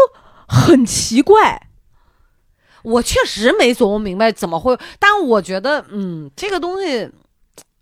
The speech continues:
Speaker 2: 是哈。
Speaker 1: 他身体条件在，在下降嘛，那身体条件好的为什么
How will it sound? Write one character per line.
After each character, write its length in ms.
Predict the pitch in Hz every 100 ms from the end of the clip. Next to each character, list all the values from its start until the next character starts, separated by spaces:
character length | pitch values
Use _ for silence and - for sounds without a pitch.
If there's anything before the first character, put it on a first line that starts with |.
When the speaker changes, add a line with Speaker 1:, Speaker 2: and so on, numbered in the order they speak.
| _ _
Speaker 2:
是 240 | - - - 143
哈。 500 | 139 95 - 175 -
Speaker 1:
他 120 | 330 349
身 180 | 403
体 140 | 349 190
条 240 | - 240
件 160 | 277 285
在， 260 | 220 170
在 160 | - 226
下 180 | 233 185
降 160 | 214
嘛， 140 | 156 113
那 80 | 233
身 160 | 381
体 160 | 370 -
条 160 | - 247
件 100 | 320
好 160 | 127 -
的 140 | 180
为 100 | 262
什 140 | 269 170
么 160 | 165